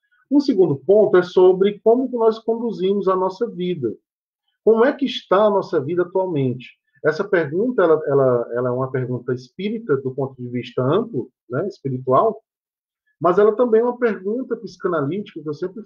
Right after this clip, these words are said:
faço, né, as pessoas que eu converso de maneira geral, né?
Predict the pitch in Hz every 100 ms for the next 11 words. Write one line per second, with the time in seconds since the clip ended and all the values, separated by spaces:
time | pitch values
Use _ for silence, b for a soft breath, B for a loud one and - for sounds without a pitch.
0 | - 156 160 - _ _ _ 113 135 135
1 | 107 107 120 131 135 139 139 151 180 170
2 | 135 139 - 147 139 143 147 143 113 101
3 | 131